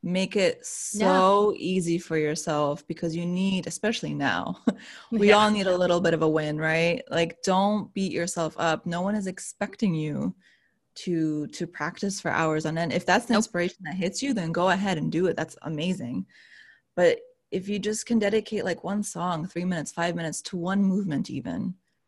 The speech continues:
Speaker 1: that's still better than doing nothing. That's still better than beating yourself up about it. And if you wanna continue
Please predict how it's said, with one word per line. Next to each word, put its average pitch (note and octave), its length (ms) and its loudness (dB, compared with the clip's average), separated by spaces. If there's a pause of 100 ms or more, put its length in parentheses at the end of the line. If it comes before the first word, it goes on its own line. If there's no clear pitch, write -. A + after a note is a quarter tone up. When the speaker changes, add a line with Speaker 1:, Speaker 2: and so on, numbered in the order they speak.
(360)
Speaker 1:
that's F#3+ 240 -4
still G#3+ 280 2
better F#3+ 280 4
than E3 140 0
doing D3+ 240 -6
nothing. - 560 -6
That's E3+ 160 -6
still F#3+ 180 -2
better F3+ 240 4
than E3 200 -2
beating E3 240 0
yourself D3 340 -6
up D3 140 -4
about C#3 320 -2
it. C#3 240 -4
And E3 180 -4
if - 160 -12
you D#3 160 -4
wanna D#3+ 240 -2
continue E3+ 720 -4